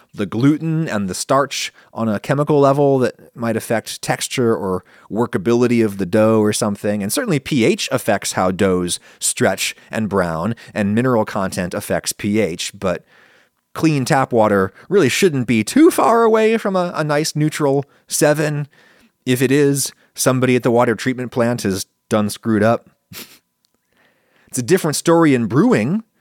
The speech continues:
or maybe, uh, soup making, 'cause there you're talking about products that are mostly water, and so, yeah, you might taste the quality of the water there, but I really doubt that it affects the flavor of breads much at all. I'm ready to be proven wrong.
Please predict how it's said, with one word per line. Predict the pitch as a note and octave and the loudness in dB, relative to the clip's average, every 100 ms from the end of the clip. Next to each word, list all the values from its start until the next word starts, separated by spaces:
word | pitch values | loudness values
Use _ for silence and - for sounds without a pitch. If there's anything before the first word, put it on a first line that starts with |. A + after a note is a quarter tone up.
| _ _ - | _ _ -10
or | A2+ | -4
maybe, | A#2 A2+ A#2+ A#2 | -2 0 0 0
uh, | E2 D#2+ D#2+ F2+ E2 D#2+ | -4 -10 -12 -14 -18 -16
soup | - - F3+ - | -8 -2 -2 -2
making, | A2+ F#2+ F#2 F2 A#2+ F3 - _ _ _ | -4 -2 -2 -2 -2 -2 -6 _ _ _
'cause | A2+ A2 | -4 2
there | C3+ | 4
you're | B2+ | 4
talking | G#2+ A#2+ A2+ | 2 0 0
about | G#2 | -4
products | - A#2+ A2+ - - | 0 2 2 -2 0
that | G#2 | 2
are | G2+ | 2
mostly | G2+ B2 A#2 - G2+ | 4 2 2 -2 0
water, | F#2+ A#2 A#2+ D#2+ G#2 - _ _ | 2 4 2 0 -4 -6 _ _
and | G#2 - | -6 -2
so, | B2 A2+ | 2 2
yeah, | G#3+ B2 | 2 2
you | A#2+ | 0
might | A#2 G#2+ - | 0 -2 -4
taste | A#2 G2+ - | -4 -4 -6
the | G#2 | -4
quality | - G2 G2 G#2 | 0 0 0 -2
of | F2 | -4
the | F#2 | -4
water | F#2 D#2 D#2+ | -4 -4 -6
there, | D#2+ C#2+ G#2+ C#3 _ - - - | -6 -4 -4 -6 _ -20 -20 0
but | G#3 | 2
I | A3 | 4
really | A#3 A#3+ G3+ | 6 4 4
doubt | D3+ C#3 B2 | 2 0 0
that | B2 | -4
it | A2 | -4
affects | G2 G#2+ - | -2 -2 -2
the | - | -6
flavor | - G#2 G2 F#2+ | -4 -2 0 0
of | F2 E2+ | -4 -6
breads | F#2 G2+ F#2+ D#2 D#2+ E2+ - | -2 0 0 -2 -4 -8 -6
much | A2+ F#2+ - - - | -4 -4 -4 -12 -8
at | F3+ | -4
all. | E2 C2+ A#1 - - _ _ _ _ _ - | -2 -4 -8 -14 -20 _ _ _ _ _ -4
I'm | C3+ C#3+ | -2 2
ready | D#3 D#3+ F#3 | 4 4 0
to | F3+ | -2
be | F3 | -2
proven | - F#3+ F3 E3+ | -2 -2 0 0
wrong. | E3+ F3 F3+ F3 | 0 0 -2 -8